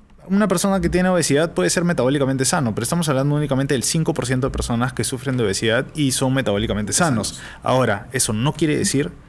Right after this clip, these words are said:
Speaker 1: que no tengan un riesgo mucho más elevado de sufrir un evento cardiovascular en el tiempo que una persona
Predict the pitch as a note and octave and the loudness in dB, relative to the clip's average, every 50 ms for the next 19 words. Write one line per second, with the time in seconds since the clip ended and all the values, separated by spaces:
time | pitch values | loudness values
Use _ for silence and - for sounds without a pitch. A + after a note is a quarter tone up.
0 | - - - - - - A#2 A2+ B2 C3 C3+ C3 D3 C#3 C3+ C3+ C3+ C3+ C3 B2+ | -20 -20 -20 -20 -14 -8 -4 -2 -2 -2 0 0 0 2 2 2 0 0 0 0
1 | B2+ C3+ B2+ C3+ C3 C3 C3+ B2+ - B2+ B2 B2 B2 D3 C3+ A2+ G#2 A2 A2 A2 | 0 0 0 0 0 0 0 -2 0 0 0 0 0 0 2 2 2 2 2 0
2 | A2+ A#2+ B2+ A#2 A2+ G#2+ - - G3 F#3+ F3 C#3+ A#2+ A2+ A2 - A2 - - F#2+ | 0 0 0 -2 -2 -4 -2 0 0 2 2 2 0 0 0 -2 -2 -4 -4 -4
3 | - G2 F#2+ - - A2 G#2+ A2+ B2+ - - - - - - - - - - C#3 | -4 -4 -6 -4 -4 -2 0 0 0 0 -4 -12 -20 -20 -20 -20 -20 -8 -4 -2
4 | B2 A2+ G#2+ G#2 - D#3 C#3 B2 A2 - A#2+ D3+ F#3 F#3 - C3 A#2 A#2 - G2+ | 0 0 0 0 0 0 0 0 0 -2 -2 -4 -4 -2 -2 -2 -2 0 -2 -2
5 | - - A#2 A2+ A#2 B2+ D3 E3 | -2 -2 -2 -2 0 -2 -2 -4